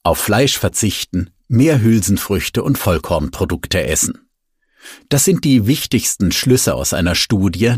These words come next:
die ein Team von der Universität Bergen in Norwegen in P L O S Medicine vorgestellt hat.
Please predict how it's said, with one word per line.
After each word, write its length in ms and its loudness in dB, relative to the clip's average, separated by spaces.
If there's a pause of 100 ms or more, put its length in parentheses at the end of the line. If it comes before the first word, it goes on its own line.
(120)
die 100 4
ein 240 2
Team 300 -4
von 200 0
der 160 2
Universität 840 0
Bergen 460 2
in 160 2
Norwegen 640 0
in 240 0
P 220 -4
L 180 0
O 240 0
S 340 -2
Medicine 500 -2
vorgestellt 760 -4
hat. 240 -14